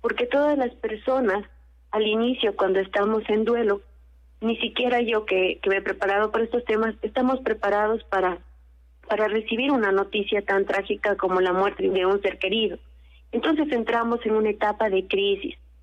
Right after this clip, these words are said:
y esta crisis tiene una duración entre un día a tres meses. Por eso es importante tener tiempo, espacio para poder pensar qué hacer con las pertenencias.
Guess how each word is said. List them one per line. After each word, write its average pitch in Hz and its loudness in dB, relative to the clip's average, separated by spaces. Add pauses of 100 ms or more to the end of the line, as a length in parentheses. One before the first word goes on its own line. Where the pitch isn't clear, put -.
(360)
y 285 0
esta 302 0
crisis 240 -2
tiene 214 0
una 214 2
duración 196 0
entre 190 0
un 240 2
día 262 0
a - -6
tres 180 -2
meses. 254 0 (400)
Por 214 2
eso 247 2
es 262 -2
importante 220 -2 (400)
tener 277 0
tiempo, 233 0
espacio 202 -2
para 175 2 (180)
poder 190 0
pensar 208 -2
qué 240 0
hacer 220 0
con - 0
las 175 0
pertenencias. 170 0